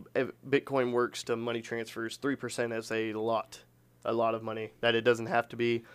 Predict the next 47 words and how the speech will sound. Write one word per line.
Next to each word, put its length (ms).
uh, 320
especially 380
just 260
transferred 380
in. 240
Uh, 340
I 120
don't 160
know 160
really 320
exactly 380
what 140
Five 180
Dime's 220
doing. 180
I 80
have 140
to 60
do 100
a 20
little 160
bit 80
more 260
research 380
on 120
that, 260
but 100
like 140
I 20
said, 180
we'll, 200
we'll 180
stay 220
off 120
the 60
air 240
on 140
that 280
and 120
kinda 160
talk 180
to 80
that 160
to 140
the 60
side. 420
Uh, 300